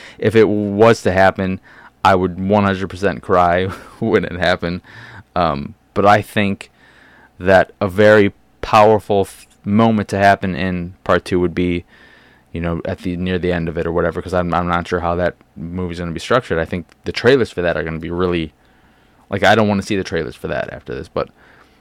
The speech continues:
for, and, and, and because, you know, I'm also wondering with the gauntlet, it was pretty messed up, but of course, the, the gems are fine. We saw a mold of it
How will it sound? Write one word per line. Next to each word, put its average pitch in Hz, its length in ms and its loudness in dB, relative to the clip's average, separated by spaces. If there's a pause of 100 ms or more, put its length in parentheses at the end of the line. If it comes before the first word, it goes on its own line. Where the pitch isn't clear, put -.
(140)
for, 92 720 4 (1300)
and, 85 160 -6
and, 92 300 -4 (100)
and 101 180 -2
because, 151 400 2 (400)
you 107 80 -2
know, 110 80 4
I'm 107 360 4
also 107 360 4
wondering 101 600 2
with 98 180 -2
the - 80 -6
gauntlet, 92 400 2
it 90 60 2
was 87 140 -6
pretty 98 200 -2
messed 92 240 -2
up, 90 180 2 (220)
but 87 140 -4
of 85 100 -12
course, - 400 -4 (360)
the, 87 220 -6
the 85 160 -10
gems 90 320 -4
are 85 60 -4
fine. 85 420 -4 (560)
We 98 80 0
saw 98 580 6 (300)
a 87 80 -6
mold 90 380 0
of 85 100 -4
it 87 180 -2